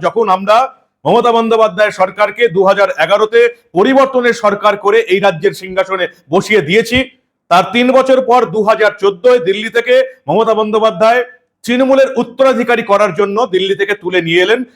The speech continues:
তার ভাইপো অভিষেক বন্দ্যোপাধ্যায়কে। তাই যিনি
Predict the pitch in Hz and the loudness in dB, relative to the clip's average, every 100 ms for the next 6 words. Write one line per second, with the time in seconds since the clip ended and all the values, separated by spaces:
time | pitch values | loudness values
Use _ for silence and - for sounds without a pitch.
0 | _ - 247 156 170 180 247 - 170 180 | _ 2 2 2 0 2 0 0 -4 -4
1 | 180 151 117 110 98 104 _ _ _ _ | -4 -4 -6 -12 -18 -20 _ _ _ _
2 | _ _ _ _ - 247 196 190 226 - | _ _ _ _ 0 2 2 -2 -8 -16
3 | _ _ 110 247 277 | _ _ -4 0 0